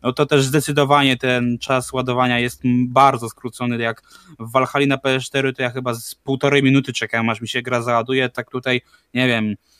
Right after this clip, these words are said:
chyba z, maksymalnie jakieś dwadzieścia sekund i jest po wszystkim, nie? Więc tak,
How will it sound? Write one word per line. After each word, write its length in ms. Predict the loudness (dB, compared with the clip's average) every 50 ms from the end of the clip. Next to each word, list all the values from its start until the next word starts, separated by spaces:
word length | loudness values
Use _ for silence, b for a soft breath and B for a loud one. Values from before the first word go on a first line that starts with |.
| _ _ _ _
chyba 260 | -10 -2 0 0 0
z, 260 | 0 -4 -10 -12 -8 -2
maksymalnie 760 | 0 0 0 0 0 -6 -2 2 4 4 4 4 4 4 2 2
jakieś 260 | 0 0 -4 -8 -8
dwadzieścia 500 | -2 -2 -2 0 0 -4 -6 -6 -8 -10
sekund 480 | -6 -6 -6 -6 -4 -6 -6 -6 -4
i 40 | -4
jest 140 | -4 -4 -4
po 120 | _ -10
wszystkim, 480 | -10 -6 -6 -6 -8 -8 _ _ -14 -12
nie? 200 | -10 -8 -6 -6
Więc 220 | -6 -8 -8 -10
tak, 260 | -12 -12 -12 -12 -18